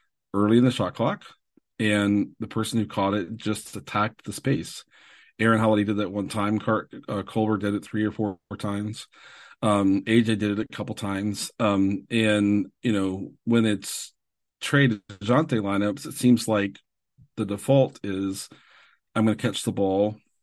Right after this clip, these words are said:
see what the defense, see how the defense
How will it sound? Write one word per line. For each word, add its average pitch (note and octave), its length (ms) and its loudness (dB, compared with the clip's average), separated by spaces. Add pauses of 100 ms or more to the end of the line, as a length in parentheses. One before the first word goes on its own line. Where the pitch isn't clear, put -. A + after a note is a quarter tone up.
(340)
see - 340 2
what A#2 80 4
the G#2 60 -2
defense, A2+ 600 -4 (200)
see B2+ 140 0
how A#2+ 100 6
the G#2 80 2
defense G#2+ 420 -2